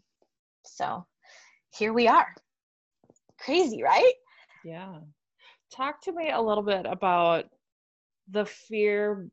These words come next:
Speaker 2: before some of your procedures, because you hold that in really close to yourself, and only in a moment of vulnerability do you share it.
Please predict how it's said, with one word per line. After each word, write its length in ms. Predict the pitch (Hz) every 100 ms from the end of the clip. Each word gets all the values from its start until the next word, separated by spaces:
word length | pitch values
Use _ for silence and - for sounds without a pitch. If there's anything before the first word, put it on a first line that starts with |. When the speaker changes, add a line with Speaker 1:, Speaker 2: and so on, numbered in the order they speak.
| -
Speaker 2:
before 340 | 185 190 180
some 240 | 175 180
of 100 | 170
your 120 | 170 165
procedures, 800 | 170 165 156 147 139 - - -
because 420 | 190 202 185 175
you 640 | 180 180 220 240 277 302 277
hold 260 | 247 233 208
that 180 | 202
in 320 | 185 170 170 160
really 520 | 160 160 165 165 165 _ _ _ _ _
close 300 | 165 165 -
to 120 | -
yourself, 640 | 202 208 208 220 214 214
and 160 | 208 185
only 340 | 165 175 180 180
in 100 | 180
a 40 |
moment 380 | 175 175 175 160
of 100 | 160
vulnerability 840 | 165 165 160 160 151 156 165 175 - _ _ _ _
do 100 | -
you 160 | 175 165
share 520 | 160 - 170 165 175
it. 100 | 180